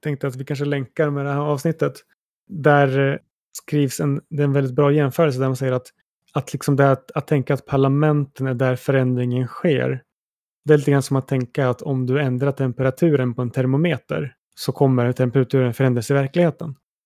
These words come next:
Parlamenten är en spegling av styrkeförhållanden och av vad sociala rörelser har kunnat kriga fram, liksom. Eh, precis som att en termometer visar en viss temperatur. För att temperaturen på termometern ska ändras så kan du inte gå på själva termometern utan du måste ju ändra temperaturen.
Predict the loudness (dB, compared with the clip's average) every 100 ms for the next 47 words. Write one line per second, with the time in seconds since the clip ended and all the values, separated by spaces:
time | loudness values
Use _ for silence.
0 | 2 4 6 4 2 0 2 0 -4 0
1 | 2 2 2 -2 -2 -6 -6 -4 -4 -6
2 | -10 -8 -2 0 0 -2 -6 -8 -10 -14
3 | _ _ _ _ -8 -8 -8 -10 -2 -2
4 | 0 2 2 2 -4 -14 -4 -2 0 0
5 | 0 0 -2 -6 -8 -8 -8 -6 -8 -10
6 | -20 _ -8 -6 -6 -2 -2 -2 -6 -10
7 | -14 -14 _ _ _ _ -6 0 2 4
8 | 2 2 -2 0 -2 0 0 4 2 2
9 | 0 0 -2 -4 -6 -6 -8 -4 -2 0
10 | -2 -6 _ _ _ _ _ 0 0 -4
11 | _ -6 0 4 6 6 4 2 4 4
12 | 2 -2 -2 0 0 0 -2 -4 -4 -2
13 | -4 -4 -6 -4 -6 -6 -6 -4 -4 -6
14 | -10 -6 -6 -6 -6 -6 -6 -6 -8 -8
15 | -10 -10 -8 -4 0 0 -2 -10